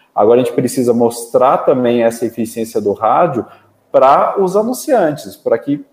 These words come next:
eles não joguem dinheiro fora, de fato. O rádio, ele pode realmente ser uma mídia que é considerada barata, ele pode ser um grande aliado pra esses anunciantes.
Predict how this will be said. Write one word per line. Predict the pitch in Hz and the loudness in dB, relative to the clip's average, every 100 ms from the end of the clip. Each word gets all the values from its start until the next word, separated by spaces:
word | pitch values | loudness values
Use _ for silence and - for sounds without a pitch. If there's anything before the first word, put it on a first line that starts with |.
| _ _ _ _ | _ _ _ _
eles | 359 277 | -2 0
não | 285 | 2
joguem | 254 240 240 | 2 2 2
dinheiro | 247 247 - | 2 2 2
fora, | 190 196 151 | 2 4 4
de | 107 | 0
fato. | 104 123 92 - 90 | -2 0 0 0 -6
O | 90 104 110 | -2 0 2
rádio, | 127 165 170 | 2 2 0
ele | 160 | -2
pode | 147 156 147 | 2 2 2
realmente | 151 143 139 139 | 0 0 0 -6
ser | - 139 143 143 - - _ _ _ | -2 2 2 2 -4 -20 _ _ _
uma | 98 95 | -2 0
mídia | 90 95 101 101 | 0 -4 -2 -2
que | 95 101 104 98 | -2 -4 -2 0
é | 101 | 0
considerada | 107 - 104 104 107 101 | -2 0 2 4 4 2
barata, | 101 107 143 165 | 2 2 2 0
ele | 151 | -2
pode | 165 160 | -2 -2
ser | 170 | -2
um | |
grande | 156 170 175 | 0 2 2
aliado | 185 180 151 170 190 139 | 2 2 2 2 0 -2
pra | 135 123 | -2 2
esses | 113 113 117 110 | 2 0 -6 -4
anunciantes. | 104 107 - 107 92 85 - - | -4 -4 -14 -12 -12 -12 -18 -20